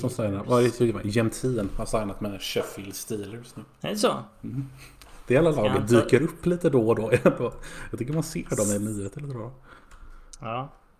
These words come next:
Speaker 1: de, eh, rustar för C H L-framgångar.
Speaker 2: <laughs> Precis.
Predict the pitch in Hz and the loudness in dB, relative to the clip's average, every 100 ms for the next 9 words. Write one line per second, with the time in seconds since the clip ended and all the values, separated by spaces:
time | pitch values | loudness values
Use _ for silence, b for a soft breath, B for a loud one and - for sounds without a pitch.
0 | _ 120 123 131 135 135 147 143 - 127 | _ -6 -4 -2 -2 -4 -4 -4 -6 -6
1 | 123 131 - 131 123 135 135 120 117 - | -6 -6 -4 -6 -4 -4 -4 -6 -12 -10
2 | 123 120 - 117 120 123 135 - - - | -8 -8 -8 -8 -8 -10 -10 -14 -14 -12
3 | - - - - 131 - | -2 2 4 4 2 0